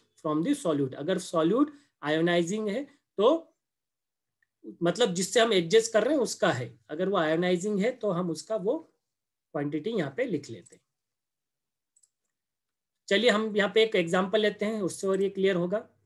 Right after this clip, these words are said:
कि find the proportion of boric acid required to make a solution isotonic।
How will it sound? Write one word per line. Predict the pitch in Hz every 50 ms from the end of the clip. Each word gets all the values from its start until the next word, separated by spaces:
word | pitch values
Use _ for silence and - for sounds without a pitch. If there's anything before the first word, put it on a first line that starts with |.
| _ _ _ _ _ _ _ _ _
कि | 220 214
find | 214 - 185 196 208 226 220
the | 269 254
proportion | 226 214 185 220 220 220 220 233 247
of | 247 202 185
boric | 185 190 196 220 220 -
acid | 214 196 - 214 190
required | 185 165 170 - 190 190 196 208 202
to | - 214
make | 208 196 190 190 -
a | 202
solution | - 185 175 180 180 180 226 233 190
isotonic। | 151 135 120 - 143 135 - 113 101 92 - _ _